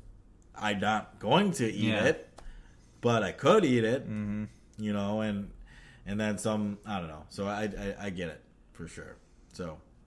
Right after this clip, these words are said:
Speaker 1: I'm right there with you with that one. In a similar way, my burst, my beta cells is, is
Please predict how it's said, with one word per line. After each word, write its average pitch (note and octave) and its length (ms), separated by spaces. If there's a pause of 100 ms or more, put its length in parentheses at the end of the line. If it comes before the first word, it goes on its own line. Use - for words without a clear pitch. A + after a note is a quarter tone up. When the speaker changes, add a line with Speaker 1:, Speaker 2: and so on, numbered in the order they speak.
(140)
Speaker 1:
I'm A#2 160
right A2 160
there G2 120
with E2+ 160
you D#2 200
with E2+ 100
that D#2+ 180
one. E2 160 (440)
In C3+ 60
a C#3 40
similar G3 260
way, C#3 100
my C#3 160
burst, C3 220
my A#2 100
beta A2 240
cells A2 300
is, G#2 140
is G#2 520